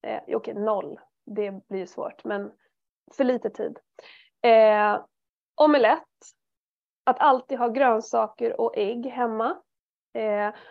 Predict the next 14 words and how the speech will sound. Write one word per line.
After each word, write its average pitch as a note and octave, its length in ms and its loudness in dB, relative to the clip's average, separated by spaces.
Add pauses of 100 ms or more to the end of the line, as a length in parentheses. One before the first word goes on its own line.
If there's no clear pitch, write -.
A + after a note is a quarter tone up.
(160)
och G#3+ 260 -4
ni C4+ 220 -2
kan D#4 120 0
ha D#4 80 2
grönsaker C#4+ 560 0
som C#4 200 -6
inte B3+ 220 -6
blir C4+ 280 -2
dåliga C#4 440 2
så A#3+ 160 -8
snabbt. - 380 -12
Alltså A#3 240 -2
morötter, B3 920 -2 (420)
eh, A3 200 2